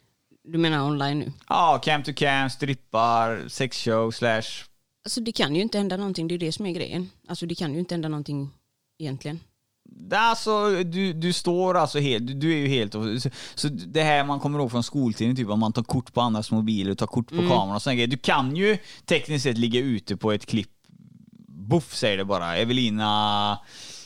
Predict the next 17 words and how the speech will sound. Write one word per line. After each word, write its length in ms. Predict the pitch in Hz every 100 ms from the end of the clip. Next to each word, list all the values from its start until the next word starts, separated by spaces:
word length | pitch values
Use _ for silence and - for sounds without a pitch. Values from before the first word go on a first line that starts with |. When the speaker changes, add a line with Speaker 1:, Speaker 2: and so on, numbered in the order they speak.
| - _ _
Speaker 2:
Svenska 400 | - 139 135 147
Speaker 1:
Ja. 40 | 113
Speaker 2:
Evelina 720 | 120 123 113 107 104 104 101
stoppar 360 | - 104 113
upp, 280 | 110 - -
eh, 40 | 104 101 101 101 101 101 95
Karl 180 | 113 117
Johans 300 | 107 104 101
dildo 340 | 104 92 95
i 220 | 101 101
muffen, 480 | 104 98 - 85 87 - -
liksom. 440 | 104 - 92 80 -
Det 140 | - 120
kan 240 | 139 131
ju 120 | 170
hända, 260 | 170 117 120
liksom. 260 | 156 -